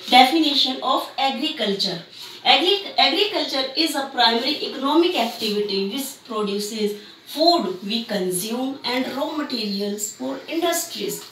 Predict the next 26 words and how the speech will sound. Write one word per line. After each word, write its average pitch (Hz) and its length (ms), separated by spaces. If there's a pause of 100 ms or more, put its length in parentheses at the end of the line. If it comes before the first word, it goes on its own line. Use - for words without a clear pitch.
(960)
एग्रीकल्चर 240 640
क्या 226 180
है 220 180
बच्चों? 285 480 (360)
एक 311 260
ऐसी 349 300
प्राइमरी 302 540
एक्टिविटी 208 680
है। 170 400 (120)
प्राइमरी 214 300
एक्टिविटी 220 520
मीन्स 262 300
हमारी 226 280
थ्री 285 300
एक्टिविटीज 220 760
में 226 340 (360)
जो 233 520
इकोनॉमिक 262 840 (240)
सेक्टर्स 233 680
डिवाइडेड 233 460
है, 240 280
उसमें 269 380
प्राइमरी 269 400
इकोनॉमिक 233 680
एक्टिविटी 214 760 (280)
हमारी 233 460